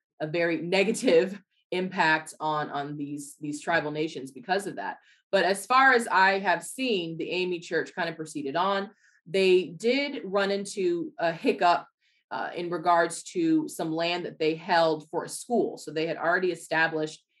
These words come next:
a school in the Creek Nation. And then as the Dawes Commission was getting going, there was some question about whether or not they could have this land and how much they could have. But it seems as though they proceeded on and were able to keep that land. They were able to show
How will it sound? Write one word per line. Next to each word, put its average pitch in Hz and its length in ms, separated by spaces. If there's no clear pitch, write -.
a 165 80
school 185 420
in 156 120
the 147 80
Creek 151 300
Nation. 196 520
And 165 180
then 170 240
as 156 400
the 156 100
Dawes 160 280
Commission 160 320
was 147 100
getting 131 240
going, 170 340
there 151 140
was 135 140
some 135 160
question 185 400
about 156 280
whether 160 260
or 151 80
not 151 360
they 143 80
could 143 240
have 202 260
this 202 180
land 185 320
and 151 100
how 151 120
much - 200
they 160 120
could 151 140
have. 190 380
But 170 200
it 165 120
seems 233 380
as 190 200
though 175 420
they 160 140
proceeded 165 520
on 156 280
and 156 100
were 151 100
able 147 240
to 147 100
keep 156 260
that 143 180
land. 156 300
They 151 80
were 135 80
able 156 240
to 147 100
show 151 540